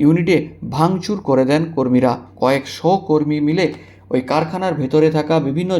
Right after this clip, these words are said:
যন্ত্রাংশ ও অফিসের চেয়ার, টেবিল, কম্পিউটার ভেঙে গুঁড়িয়ে দেয়। তীব্র উত্তেজনা ছড়িয়েছিল। তারপর থেকেই সেই কারখানায় কাজ বন্ধ রেখে বিক্ষোভ অব্যাহত রেখেছিল কর্মীরা।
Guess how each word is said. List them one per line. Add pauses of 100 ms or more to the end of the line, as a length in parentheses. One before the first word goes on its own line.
যন্ত্রাংশ (460)
ও (240)
অফিসের
চেয়ার, (100)
টেবিল, (100)
কম্পিউটার
ভেঙে
গুঁড়িয়ে
দেয়। (540)
তীব্র (160)
উত্তেজনা
ছড়িয়েছিল। (480)
তারপর (140)
থেকেই (320)
সেই
কারখানায়
কাজ (120)
বন্ধ
রেখে
বিক্ষোভ (180)
অব্যাহত
রেখেছিল
কর্মীরা।